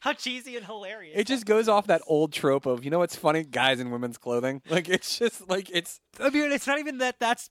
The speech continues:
Speaker 1: the funny part of it. It's
Speaker 2: No,
Speaker 1: just
Speaker 2: it's
Speaker 1: the
Speaker 2: not.
Speaker 1: ridiculous antics. It's not just that he's dressed in
Speaker 2: I
Speaker 1: gross
Speaker 2: know.
Speaker 1: clothing. It's
Speaker 2: Yeah.
Speaker 1: the antics. It's the cheesiness of it that makes it great.
Speaker 2: I just, okay, so Sequest. When did Sequest come out? Sequest came out in nineteen ninety-three, okay?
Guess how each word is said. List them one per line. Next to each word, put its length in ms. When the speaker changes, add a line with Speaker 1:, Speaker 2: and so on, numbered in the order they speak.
Speaker 1:
the 100
funny 240
part 240
of 80
it. 100
It's 140
Speaker 2:
No, 40
Speaker 1:
just 100
Speaker 2:
it's 60
Speaker 1:
the 80
Speaker 2:
not. 100
Speaker 1:
ridiculous 520
antics. 760
It's 180
not 320
just 400
that 140
he's 180
dressed 300
in 140
Speaker 2:
I 100
Speaker 1:
gross 140
Speaker 2:
know. 40
Speaker 1:
clothing. 420
It's 120
Speaker 2:
Yeah. 80
Speaker 1:
the 200
antics. 600
It's 160
the 140
cheesiness 680
of 120
it 100
that 140
makes 220
it 60
great. 380
Speaker 2:
I 100
just, 160
okay, 320
so 140
Sequest. 500
When 80
did 120
Sequest 440
come 140
out? 100
Sequest 420
came 120
out 120
in 100
nineteen 340
ninety-three, 560
okay? 320